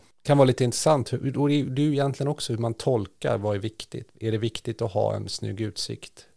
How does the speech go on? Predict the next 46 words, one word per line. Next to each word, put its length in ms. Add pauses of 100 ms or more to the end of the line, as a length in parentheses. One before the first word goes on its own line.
(220)
eh, 120
som 200
det 80
har 60
blivit 280
i 20
Västeuropa, 600
eller 260
är 100
det 180 (340)
i, 360 (600)
i 80
mitten? 400 (460)
Men 160
det 100
där 80
med 140
blommor 380
och 80
färger, 480
jag 240
menar, 180
den 140
vita 360
färgen 420
är 100
ju, 200 (720)
det 100
används 400
väl 80
ibland 800
i 80
begravningar, 680
men, 220
men 280
det 80
är 40
ju 100
med, 280
det 100
är 60
ju 80
egentligen 380
en 180
så 140
här, 140